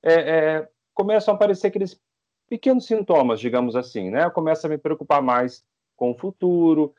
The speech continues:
eu começo a vislumbrar mais algo que vai acontecer,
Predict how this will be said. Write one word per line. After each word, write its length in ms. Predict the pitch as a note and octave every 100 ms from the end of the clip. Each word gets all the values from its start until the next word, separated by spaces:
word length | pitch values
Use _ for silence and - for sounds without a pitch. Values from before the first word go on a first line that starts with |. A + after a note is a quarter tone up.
| _
eu 100 | C3
começo 440 | C3+ C3+ C3+ C3+
a 40 | C#3
vislumbrar 680 | C3 C3 C3+ B2 B2+ C3 A#2+
mais 340 | A#2+ A#2+ - _ _ -
algo 300 | B2 B2 -
que 140 | C3
vai 160 | A2+ A#2+
acontecer, 760 | C#3 C#3+ F3+ F3+ D#3+ D#3 D#3